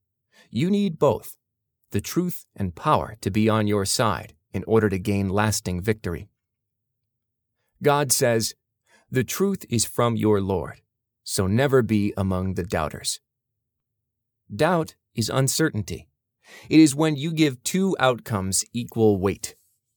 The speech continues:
Allah warns us against having doubt in our hearts. Why? Because the truth is from God, and nothing stands equal to Him. That is why doubt should never enter your heart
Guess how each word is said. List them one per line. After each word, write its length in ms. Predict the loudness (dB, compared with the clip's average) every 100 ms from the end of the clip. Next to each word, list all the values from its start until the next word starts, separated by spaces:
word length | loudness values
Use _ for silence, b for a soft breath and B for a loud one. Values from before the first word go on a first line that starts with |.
| _ _ _ _ _ _ 2
Allah 360 | 4 6 6
warns 440 | 4 4 4 4 4
us 180 | 4
against 480 | 2 2 0 0 -2
having 380 | 0 0 0 -4
doubt 340 | 0 0 -2
in 140 | -4 -4
our 140 | -4
hearts. 460 | -4 -6 -4 -6 -8 _ _ _ _ _ _ _ _
Why? 480 | -6 -2 0 -2 -6 -12 _ _ b b b -6
Because 300 | 2 2 2
the 100 | -2
truth 480 | -2 -2 -2 -6 -4
is 200 | -2 -2
from 440 | 2 2 2 0
God, 460 | 0 0 -2 -8 -20 _ _ _ _
and 200 | 0 0
nothing 400 | 0 -2 -6 -4
stands 440 | -2 -2 0 -2 -4
equal 380 | -6 -4 -6 -4
to 160 | -6
Him. 320 | -4 -4 -4 _ _ _ _ _ _ b b
That 160 | 2 4
is 120 | 4
why 220 | 4 2
doubt 360 | 2 2 2 0
should 200 | -4 -2
never 400 | 0 0 0 0 0
enter 240 | -2 0
your 260 | 2 2 0
heart 460 | -2 -4 -4 -8